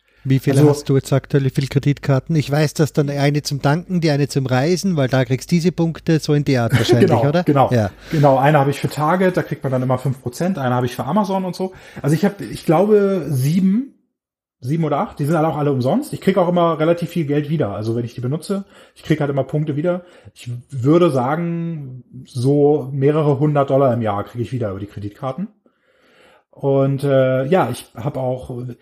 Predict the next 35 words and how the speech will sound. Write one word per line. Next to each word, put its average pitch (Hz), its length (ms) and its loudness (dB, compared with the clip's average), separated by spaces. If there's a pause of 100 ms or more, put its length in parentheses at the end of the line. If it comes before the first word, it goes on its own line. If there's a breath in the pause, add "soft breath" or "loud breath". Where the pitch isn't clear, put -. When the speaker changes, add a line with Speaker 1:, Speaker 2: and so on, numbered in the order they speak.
(220 soft breath)
Speaker 2:
das 139 220 -4
ist 139 340 -10
auch - 120 -8
krass, - 260 -2
muss 151 140 2
ich 143 80 -8
sagen, 175 180 0
wenn 139 80 0
du 147 60 2
hier 156 100 2
ein 151 60 2
Auto 208 260 2
kaufst 160 340 -2
zum 185 80 -2
Beispiel, 156 380 -2
ne, 226 220 -2 (460 loud breath)
ähm, 143 680 0
ich - 260 -12
hatte 240 520 0
zu - 100 -2
dem 170 140 0
Zeitpunkt 170 360 -2
noch 151 120 -2
einen 127 120 0
Leasingwagen 147 920 0 (320 soft breath)
und 139 160 0
bin 170 120 4
dann 175 140 4
losgegangen 170 640 -2
und 156 220 -4
hab 151 160 -2
mir 165 120 2
ein 143 120 -4
Auto 220 540 -2
gekauft 170 760 -2